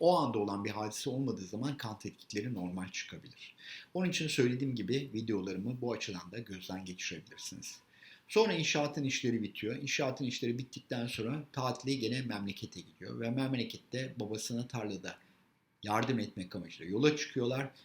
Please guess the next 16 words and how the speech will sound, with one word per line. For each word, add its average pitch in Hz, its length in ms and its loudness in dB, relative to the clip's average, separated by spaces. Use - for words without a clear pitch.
İşte 120 200 -4
kazmalarını, 110 640 0
küreklerini 98 560 -2
alıyor 110 360 -2
ve 113 140 0
tarlada 107 360 -2
çalışmaya 101 480 -6
başladıktan 107 680 -6
kısa 127 280 -2
bir 113 60 -8
süre 98 140 -14
sonra 101 520 -8
bu 127 320 4
yorgunluk 117 640 0
o 107 100 -4
kadar 127 260 0